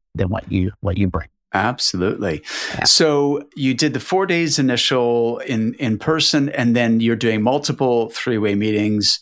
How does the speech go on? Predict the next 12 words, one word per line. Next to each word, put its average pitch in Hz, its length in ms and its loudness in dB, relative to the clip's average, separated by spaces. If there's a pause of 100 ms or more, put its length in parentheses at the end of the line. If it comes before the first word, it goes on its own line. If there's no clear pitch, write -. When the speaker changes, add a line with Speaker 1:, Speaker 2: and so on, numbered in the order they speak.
(420)
Speaker 2:
Uh, 95 540 2
so 95 540 -2
she - 200 0
gets 117 240 0
to 107 100 -6
hear 107 160 -2
you 135 640 2 (200)
and 98 340 -2 (120)
vice 110 300 0
versa, 101 640 0 (360)
and, 104 280 -2 (160)
and 110 280 0